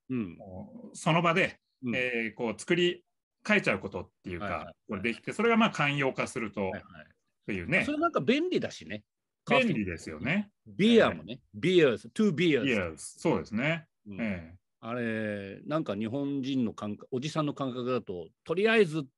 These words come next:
Speaker 1: ビ-、ビールっていうあの気持ちとつながってんじゃないかって気がする。
Speaker 2: <laughs> ビアーズですか。あのSが。
Speaker 1: ビアーズってもう、
Speaker 2: それ、
Speaker 1: もう早く言いたいみたいな。
Speaker 2: ええ、それ親切ですね。え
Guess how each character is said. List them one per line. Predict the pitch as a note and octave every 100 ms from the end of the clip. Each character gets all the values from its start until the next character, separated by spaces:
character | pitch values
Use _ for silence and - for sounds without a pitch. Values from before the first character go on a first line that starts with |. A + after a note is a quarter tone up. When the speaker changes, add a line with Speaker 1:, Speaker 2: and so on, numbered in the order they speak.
| _ _ -
Speaker 1:
ビ-、 | D3+ D3 - _
ビ | A2+ D3
ー | C3
ル |
っ | A2
て | A2
い | G#2+
う | G#2+ G#2
あ | G#2
の | B2
気 | -
持 | B2+ A#2+
ち | -
と | A2+ G#2+ _ - - -
つ | - B2+
な | A#2
が |
っ | A#2
て | G#2+
ん |
じ | E2
ゃ |
な | D#2
い |
か | D2
っ | -
て | -
気 | -
が | -
す | -
る。 |
Speaker 2:
<laughs> | - - - _ _
ビ | E3
ア | C#3+ B2+
ー |
ズ | D3+
で | -
す | -
か。 | - - - - -
あ | D3+
の | D#3
S | D#3 D#3+ D#3
が。 | A2
Speaker 1:
ビ | E3 D3+
ア | A2+
ー |
ズ | -
っ |
て | - G#2
も | C3+
う、 | G#2+
Speaker 2:
そ |
れ、 | -
Speaker 1:
も | D3+
う |
早 | A3 G#3
く |
言 | B2 A#2+
い |
た | A#2
い | G2
み | E2
た | D#2
い |
な。 | D2+ C#3+
Speaker 2:
え | G#2+ -
え、 |
そ | G#3+
れ | G#3+
親 | G3+ F3+
切 | F3 F3 D#3+
で | D#3
す | C#3+ F2+
ね。 | E2+ F2 - _ -
え | B2+ E2+